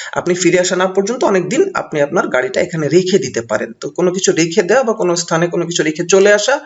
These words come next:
বা কোনো স্থান ত্যাগ করা, এরকম অর্থ বোঝানোর জন্য আমরা লি-, লিভ ব্যবহার করি। আর let কোনো কিছু অনুমতি দেওয়ার জন্য। আমরা আরো এক্সাম্পলগুলো দেখব। আহ, এক্সাম্পল অনেক দিচ্ছি, এটা, এটার কারণ হচ্ছে যে অনেকগুলো এক্সাম্পল দেখলে আপনারা বিষয়টা আপনাদের কাছে একদম অনেক বেশি,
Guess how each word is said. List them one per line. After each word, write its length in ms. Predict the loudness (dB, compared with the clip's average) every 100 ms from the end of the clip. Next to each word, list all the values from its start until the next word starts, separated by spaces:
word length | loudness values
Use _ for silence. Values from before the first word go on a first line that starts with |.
| -10 -8 -4
বা 60 |
কোনো 340 | -2 0 -2 -4 -14 -14 -10
স্থান 320 | -6 -2 0
ত্যাগ 260 | 2 0 0
করা, 240 | 0 0 -2 -12 -20 -20 0
এরকম 320 | 2 4 2 0
অর্থ 220 | 0 0
বোঝানোর 380 | 2 4 4 4
জন্য 220 | 4 2
আমরা 300 | 0 0 0
লি-, 300 | 0 -2 -8 _ 0
লিভ 300 | 2 2 2
ব্যবহার 280 | 0 0 -2
করি। 220 | -2 0
আর 80 | 2
let 300 | 4 2 0
কোনো 160 | -2 -2
কিছু 180 | -2 -2
অনুমতি 420 | 2 2 2 0
দেওয়ার 240 | 0 -2
জন্য। 240 | -2 -6 -6
আমরা 240 | -2 0 0
আরো 300 | 0 0 0
এক্সাম্পলগুলো 560 | 0 0 2 2 4
দেখব। 380 | 4 2 0 -2 -2 -12 -12 -6
আহ, 120 | -2
এক্সাম্পল 440 | 0 0 0 0 -2
অনেক 300 | 0 -2 -4
দিচ্ছি, 280 | -4 -4
এটা, 180 | -4 -4
এটার 260 | -4 -2 0
কারণ 260 | 0 0
হচ্ছে 280 | -2 -4 -4
যে 100 | 0
অনেকগুলো 400 | 0 2 2 0
এক্সাম্পল 380 | 2 2 2 2
দেখলে 280 | 0 -2 -2
আপনারা 320 | -4 -4 -4
বিষয়টা 340 | -2 -2 -2
আপনাদের 300 | -4 -2 -4
কাছে 280 | -4 -4 -4
একদম 200 | -2 -4 -2
অনেক 240 | -2 -2
বেশি, 200 | -2 -4